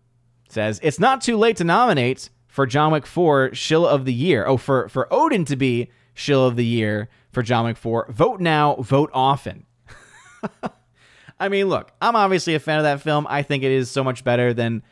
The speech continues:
than what a lot of people in our space especially say about it, who are, who are mu-, much more critical about it. Um, yeah.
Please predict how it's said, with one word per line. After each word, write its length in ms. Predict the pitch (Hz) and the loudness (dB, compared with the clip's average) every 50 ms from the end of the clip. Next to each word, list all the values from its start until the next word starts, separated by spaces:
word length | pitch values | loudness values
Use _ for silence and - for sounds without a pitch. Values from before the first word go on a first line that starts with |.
| _ _ _ _ _ _ | _ _ _ _ _ _
than 160 | 120 117 120 | -4 -2 -2
what 100 | 120 120 | 0 0
a 80 | - 117 | 0 0
lot 220 | 113 117 117 117 | 0 0 0 0
of 60 | 120 127 | 0 -2
people 460 | 123 120 120 117 117 113 110 - _ _ | -4 -4 -4 -4 -4 -4 -6 -8 _ _
in 100 | - 143 | -6 -4
our 120 | 117 113 113 | -2 -2 -4
space 300 | - - 123 120 113 113 | -4 -2 -2 -2 -2 -2
especially 720 | 110 - - 117 113 113 - - 117 113 113 110 110 104 - - | -6 -4 -2 -2 -2 -2 -2 -4 -4 -2 -2 -2 -4 -6 -8 -10
say 220 | - - 117 120 | -6 -2 -2 0
about 260 | 120 131 131 131 135 | 0 0 0 0 0
it, 280 | 139 135 135 - - - - | 0 -2 -6 -10 -18 -16 -10
who 100 | 127 117 | -6 -4
are, 140 | 113 110 104 | -4 -4 -4
who 100 | - 120 | -4 -2
are 80 | 120 113 | -2 -2
mu-, 120 | 113 113 | -2 -4
much 260 | - 127 120 117 - - | -4 -4 -4 -4 -4 -4
more 140 | 113 101 | -6 -6
critical 360 | - - 113 113 113 - 127 131 | -4 -2 -2 -2 -2 0 0 0
about 260 | 123 131 131 135 143 | 2 2 2 2 2
it. 160 | 147 - - _ _ _ _ _ _ _ _ _ 98 | 0 -2 -4 _ _ _ _ _ _ _ _ _ -6
Um, 500 | 101 107 107 107 107 104 104 107 110 - _ _ _ _ _ _ _ _ _ _ _ _ _ _ _ _ _ | -4 -2 -2 -2 -2 -2 -4 -6 -8 -12 _ _ _ _ _ _ _ _ _ _ _ _ _ _ _ _ _
yeah. 240 | 208 214 202 98 | -8 -8 -6 -6